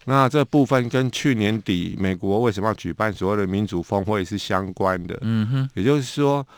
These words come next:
Speaker 1: 在现在的世界趋势下面，的确看到有一些民主体制它在，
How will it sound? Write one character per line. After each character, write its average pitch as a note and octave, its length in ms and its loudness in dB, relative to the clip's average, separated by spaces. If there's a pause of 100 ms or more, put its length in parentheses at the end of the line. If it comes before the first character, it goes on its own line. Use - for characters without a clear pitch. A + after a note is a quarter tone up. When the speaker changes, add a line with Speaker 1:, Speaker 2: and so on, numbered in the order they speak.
(100)
Speaker 1:
在 C#3+ 220 0
现 C#3+ 200 0
在 C3+ 260 2
的 A#2+ 120 2
世 B2+ 180 -4
界 A#2+ 160 2
趋 B2 200 -2
势 A#2 120 -2
下 A2+ 200 0
面， A2 220 -2
的 G#2+ 140 0
确 B2+ 160 0
看 A#2+ 260 -4
到 A#2+ 140 0
有 F#2 160 0
一 F#2+ 40 -2
些 A#2 240 -2
民 G#2 200 0
主 G2+ 200 -4
体 E2 260 -8
制 A2 240 -4
它 A2+ 240 -4
在， A2 320 -2